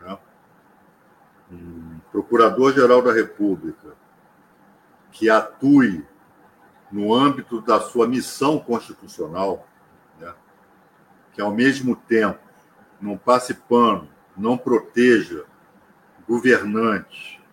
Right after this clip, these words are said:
que pratiquem atos ilícitos, atos de corrupção, enfim. E, ao mesmo tempo, não seja arbitrário, não use o poder do seu cargo para perseguir, utilizar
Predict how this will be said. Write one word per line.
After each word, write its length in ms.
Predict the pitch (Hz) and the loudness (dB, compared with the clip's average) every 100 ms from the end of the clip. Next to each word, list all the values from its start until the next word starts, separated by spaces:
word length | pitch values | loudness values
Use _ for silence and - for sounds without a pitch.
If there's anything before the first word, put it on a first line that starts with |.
| _ | _
que 100 | 104 | -12
pratiquem 800 | - 117 110 - 131 123 123 104 | -2 0 0 -6 -6 -6 -4 0
atos 640 | 104 95 - - _ - - | 0 0 -4 -16 _ -20 -12
ilícitos, 920 | 110 104 131 117 - - - 95 - | -8 0 0 0 -4 -18 -20 -20 -6
atos 360 | 101 110 - - | -4 -4 -8 -20
de 100 | 98 | -14
corrupção, 680 | 90 95 - - 113 120 | -12 -12 -14 -4 -2 -2
enfim. 340 | 117 - - 143 _ _ _ _ _ _ _ _ _ _ _ _ _ - | -6 -12 -20 -20 _ _ _ _ _ _ _ _ _ _ _ _ _ -4
E, 140 | 123 | 2
ao 180 | 139 139 | 4 4
mesmo 440 | 131 160 143 139 | 2 2 0 -6
tempo, 480 | - - 135 143 147 | -6 -2 0 0 -2
não 160 | 147 147 | -4 -4
seja 360 | - 131 135 | -2 -2 -2
arbitrário, 720 | 131 135 - 113 120 120 123 - _ _ 101 | -2 -6 -4 2 4 4 0 -10 _ _ -8
não 320 | 123 127 113 | -2 0 0
use 380 | 123 127 120 120 | 0 -2 -6 -10
o 40 | |
poder 460 | - 127 98 110 107 | -4 -2 0 -2 -2
do 80 | |
seu 240 | 104 123 107 | -8 -8 -8
cargo 460 | - 113 117 117 - | -2 0 0 -4 -12
para 240 | 123 120 - | -4 -2 -4
perseguir, 760 | - 156 165 - 117 92 123 113 | -2 0 0 -2 -10 -6 -6 -6
utilizar 880 | - 135 120 92 104 220 - - | -8 -8 -6 -6 0 0 0 -6